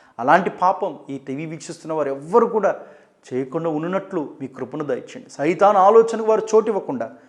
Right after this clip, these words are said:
మీ కృపతో నడిపించమని ప్రార్థిస్తూ ఈ వాక్యం ద్వారా అనేక మందితో మీరు మాట్లాడినందుకు వందనాలు చెల్లిస్తూ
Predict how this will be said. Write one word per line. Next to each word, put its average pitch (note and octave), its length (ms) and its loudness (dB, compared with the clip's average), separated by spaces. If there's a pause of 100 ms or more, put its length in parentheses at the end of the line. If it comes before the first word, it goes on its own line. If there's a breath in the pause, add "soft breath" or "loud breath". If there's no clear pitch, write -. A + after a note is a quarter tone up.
(340 loud breath)
మీ A#2+ 80 -10
కృపతో C3 400 -6
నడిపించమని B2 600 -10
ప్రార్థిస్తూ A2+ 580 -12
ఈ - 20 -12
వాక్యం G#3 440 -2
ద్వారా F3+ 200 -4
అనేక E3+ 360 -8
మందితో D#3 280 -10
మీరు C3 160 -10
మాట్లాడినందుకు C3+ 720 -10
వందనాలు A2+ 340 -10
చెల్లిస్తూ - 440 -20